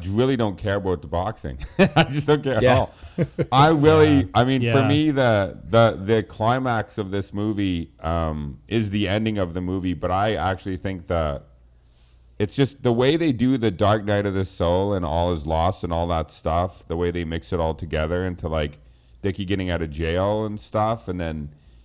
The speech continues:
Speaker 1: him trying to come back into the, to the boxing, uh,
Speaker 3: Yeah,
Speaker 1: um,
Speaker 3: Mickey
Speaker 1: to, to
Speaker 3: clubs
Speaker 1: train
Speaker 3: him.
Speaker 1: Mickey, and then, uh,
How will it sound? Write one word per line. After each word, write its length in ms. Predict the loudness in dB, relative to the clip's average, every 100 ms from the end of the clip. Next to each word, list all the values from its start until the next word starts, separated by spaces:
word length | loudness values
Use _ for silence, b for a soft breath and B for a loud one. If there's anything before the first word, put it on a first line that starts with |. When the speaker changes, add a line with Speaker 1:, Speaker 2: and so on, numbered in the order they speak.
| b b b
Speaker 1:
him 180 | -8 -2
trying 260 | 0 0
to 60 | 0
come 220 | -2 0
back 320 | 2 0 -2
into 320 | -6 -4 -6
the, 220 | -4 -6 -6 -18 -18 -8
to 100 | -6
the 120 | -4
boxing, 800 | -2 0 0 -4 -6 -4 -6 -6
uh, 480 | -4 -4 -4 -6 -8 -14 -20 -20 _ _ -20 -8
Speaker 3:
Yeah, 340 | -4 -2 -2 -2
Speaker 1:
um, 100 | -2
Speaker 3:
Mickey 260 | -4 -6
Speaker 1:
to, 100 | -6
to 60 | -4
Speaker 3:
clubs 260 | -2 0 2
Speaker 1:
train 300 | 2 2 0
Speaker 3:
him. 40 |
Speaker 1:
Mickey, 540 | -2 -2 -2 -2 -4 -8 b b b b b -12 -6
and 180 | -4 -2
then, 300 | -2 -2 -2
uh, 640 | -2 0 -2 -2 -4